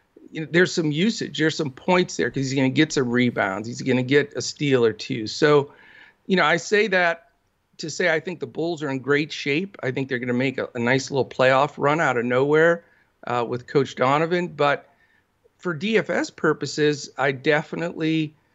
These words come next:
don't feel like, for all of those reasons, that there's a guy I can say, "This is who I wanna roster." So in a game against Toronto,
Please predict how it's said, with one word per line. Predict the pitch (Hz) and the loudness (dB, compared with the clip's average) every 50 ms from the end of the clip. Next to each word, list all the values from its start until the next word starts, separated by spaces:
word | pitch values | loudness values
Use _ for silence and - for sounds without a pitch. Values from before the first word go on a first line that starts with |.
| _ _ _ _ _ | _ _ _ _ _
don't | - 160 156 170 185 190 | 2 4 4 4 2 -2
feel | - - - 190 190 196 202 185 | -6 -10 -6 0 2 2 2 2
like, | 151 127 127 131 131 - | 2 2 0 0 -2 -6
for | - 110 110 | -10 -6 -2
all | 120 143 156 160 160 | 0 0 2 2 0
of | 143 131 | 0 0
those | 143 143 139 123 131 | 0 0 0 -2 -4
reasons, | 135 160 208 226 208 160 131 | -4 -4 -4 -4 -4 -4 -4
that | 117 120 | -2 0
there's | 139 135 123 131 | 0 2 2 0
a | 127 | 0
guy | 123 - 135 131 131 135 | 0 2 2 4 4 2
I | 135 | 2
can | 131 - 123 120 | 0 -4 -8 -8
say, | - - 135 127 131 | -8 -6 -6 -6 -6
"This | 117 123 147 143 - | -6 -6 -8 -6 -6
is | 135 127 | -8 -4
who | 123 135 | -2 0
I | 120 117 | 2 2
wanna | 117 113 113 110 | 2 2 2 2
roster." | 113 110 110 107 104 - - - - | 2 0 0 -2 -6 -10 -12 -14 -14
So | - - - 165 147 147 135 139 - _ _ _ _ _ _ _ - | -8 0 2 4 4 4 4 2 -2 _ _ _ _ _ _ _ -6
in | 151 160 | -4 -4
a | 160 | -2
game | 139 147 185 196 220 240 240 | 0 0 2 2 2 2 0
against | 190 170 190 190 196 - - | 0 -2 -2 -2 -2 -4 -8
Toronto, | - 185 160 151 156 156 156 151 151 151 147 147 147 139 | -6 -6 -2 0 2 2 4 2 2 2 0 -2 -2 -6